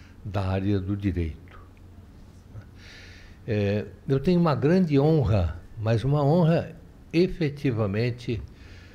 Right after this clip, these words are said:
eh, consistente de estar presente aqui na B D F. Por quê? Eh, eu sei, por testemunho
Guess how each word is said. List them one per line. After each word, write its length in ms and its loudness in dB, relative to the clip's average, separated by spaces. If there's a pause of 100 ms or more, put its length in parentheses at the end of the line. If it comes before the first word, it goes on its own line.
(340)
eh, 960 -2 (220)
consistente 1200 0 (680)
de 180 -2
estar 400 0
presente 600 0
aqui 480 0 (960)
na 220 0
B 200 -2
D 180 -2
F. 460 -2 (1700)
Por 160 2
quê? 380 0 (1200)
Eh, 580 0
eu 240 0
sei, 560 0 (840)
por 140 0
testemunho 920 0